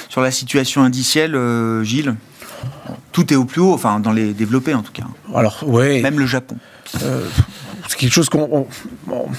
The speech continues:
Speaker 2: on a tendance à, à, à, à pas trop, euh, vouloir regarder complètement les indices parce que c'est, c'est pas comme ça qu'on appréhende les sociétés.
Speaker 1: Un thermomètre avec
Speaker 2: Mais
Speaker 1: tous les défauts qu'il peut avoir.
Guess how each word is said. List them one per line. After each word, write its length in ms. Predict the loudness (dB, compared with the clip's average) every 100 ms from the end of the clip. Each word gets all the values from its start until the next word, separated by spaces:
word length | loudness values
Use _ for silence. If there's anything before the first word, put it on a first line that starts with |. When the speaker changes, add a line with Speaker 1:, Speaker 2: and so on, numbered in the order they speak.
| -12 -12 -12 -4
Speaker 2:
on 140 | 2
a 80 | 4
tendance 300 | 4 2 4
à, 120 | 4
à, 520 | 4 4 6 6 4
à, 100 | 2 0
à 100 | -4
pas 220 | 2 2
trop, 380 | 4 2 4 4
euh, 300 | 4 4 4
vouloir 300 | 4 4 4
regarder 400 | 4 4 4 2
complètement 380 | 0 0 0 2
les 100 | 2
indices 260 | 2 -2
parce 140 | -2 -2
que 80 | 0
c'est, 240 | 2 0
c'est 160 | 0 0
pas 140 | 0
comme 180 | 0 0
ça 100 | 0
qu'on 240 | 0 0
appréhende 340 | 0 2 2 2
les 80 | 2
sociétés. 440 | 2 2 4 4
Speaker 1:
Un 100 | 2
thermomètre 580 | 2 0 2 2 2 0
avec 160 | 2
Speaker 2:
Mais 300 | 4 4 6
Speaker 1:
tous 40 | 4
les 160 | 4
défauts 360 | 2 2 2 2
qu'il 180 | 0 -2
peut 120 | 2
avoir. 280 | 2 0